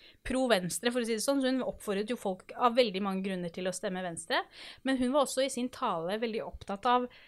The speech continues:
at nå har vi fått denne muligheten, da må vi vise oss verdig.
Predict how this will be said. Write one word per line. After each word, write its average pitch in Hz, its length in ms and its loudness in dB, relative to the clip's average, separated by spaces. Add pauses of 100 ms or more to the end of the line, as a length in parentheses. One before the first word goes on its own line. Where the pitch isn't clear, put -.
(340)
at - 320 -4
nå 208 240 0
har 233 180 0
vi 214 140 -4
fått - 320 -6
denne 214 180 2
muligheten, 185 720 -2
da 202 160 -2
må 226 160 -2
vi 254 100 2
vise 233 240 -2
oss 247 140 -4
verdig. 247 380 0